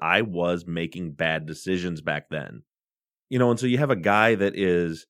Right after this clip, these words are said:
just blatantly honest. But one of the most powerful things that he said to me was, "I've done a lot of bad things,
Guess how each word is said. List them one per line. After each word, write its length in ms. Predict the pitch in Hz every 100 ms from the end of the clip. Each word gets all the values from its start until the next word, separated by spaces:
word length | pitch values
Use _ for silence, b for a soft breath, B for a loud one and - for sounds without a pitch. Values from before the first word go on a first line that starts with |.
| _
just 200 | 98 95
blatantly 640 | - 80 98 147 165 107 101
honest. 500 | 92 131 151 - -
But 120 | 101
one 120 | 113
of 20 |
the 60 | 160
most 160 | 139 -
powerful 480 | - 117 147 139
things 300 | 113 113 113
that 140 | 104 92
he 120 | 110
said 340 | 101 - 123 113
to 80 | 85
me 180 | 80
was, 580 | 69 80 87 85 80 80 _ _ _
"I've 240 | - 98 78
done 160 | 113
a 60 | 123
lot 300 | 104 95 101
of 180 | 92 71
bad 380 | 85 85 82 -
things, 580 | 101 104 76 - - -